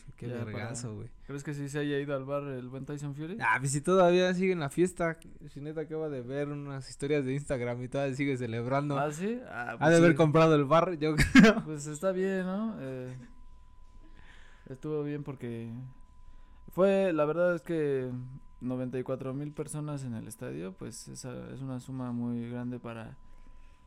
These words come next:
Speaker 2: para una función de box, ¿no? O
Speaker 1: Sí.
Speaker 2: sea, el Canelo Álvarez en su última hizo,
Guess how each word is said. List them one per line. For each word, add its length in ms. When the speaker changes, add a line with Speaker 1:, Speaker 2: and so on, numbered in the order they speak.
Speaker 2:
para 180
una 260
función 340
de 60
box, 300
¿no? 140
O 20
Speaker 1:
Sí. 140
Speaker 2:
sea, 80
el 220
Canelo 360
Álvarez 680
en 120
su 100
última 320
hizo, 420